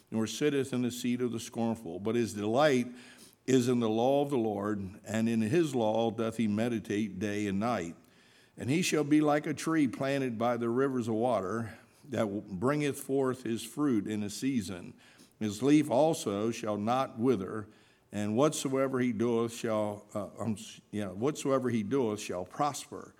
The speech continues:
The ungodly are not so, but are like the chaff which the wind driveth away. Therefore, the ungodly shall not stand in the judgment, nor sinners in the,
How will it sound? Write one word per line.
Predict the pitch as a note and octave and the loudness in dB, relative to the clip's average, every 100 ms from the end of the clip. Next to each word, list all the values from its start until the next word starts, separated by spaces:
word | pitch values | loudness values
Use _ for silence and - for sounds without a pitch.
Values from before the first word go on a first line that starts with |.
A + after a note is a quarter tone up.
| - - - - | -20 -20 -20 -6
The | A#2+ | 2
ungodly | D#3 F#3+ D3+ F3+ G#3 C3+ B2 | 4 4 4 4 4 4 4
are | A#2 | 4
not | B2+ E3+ - | 2 2 -2
so, | - F#2 D#2 G2+ A2+ - _ _ | -6 -6 -6 -8 -10 -14 _ _
but | - | 0
are | B2 B2+ | 2 4
like | C3+ D3+ D3+ | 4 4 2
the | B2+ A#2+ A2+ | 0 0 -2
chaff | A2+ - D#3+ D#3 F#2+ F#2 - - _ - | -6 -4 -2 0 -2 -4 -12 -20 _ -4
which | B2 C3 - | 2 2 0
the | A2+ | -2
wind | A2 C#3+ D3 A#2 | 0 0 0 0
driveth | A#2 B2 A2+ A#2+ A#2 | 0 0 -2 -4 -4
away. | A#2 C#3+ G2 D#2+ - - - _ - - - | -4 -2 -4 -8 -14 -20 -20 _ -20 -20 -10
Therefore, | A2+ C3 E3+ E3 A2+ A2+ B2+ C3+ | 0 2 4 2 0 2 2 0
the | A#2 | 0
ungodly | C#3 D3+ B2+ C3 D#3 B2 | 2 2 2 4 4 2
shall | A#2 C3 A2+ | 0 0 0
not | A#2 D#3+ F3+ | 2 2 0
stand | - - A2 G#2+ G2+ | -6 -4 -2 -2 -2
in | G2 | -2
the | F#2+ | -4
judgment, | F2 F2+ F#2 F2+ G2+ A#2+ G#2+ - _ | -4 -8 -8 -8 -6 -6 -8 -20 _
nor | A2+ B2 B2 | 0 2 2
sinners | - E3 D3 A2+ A2+ A2 - | -2 -2 0 0 -2 -4 -6
in | B2+ C3+ C3 | 0 2 2
the, | A2+ G#2+ | 2 0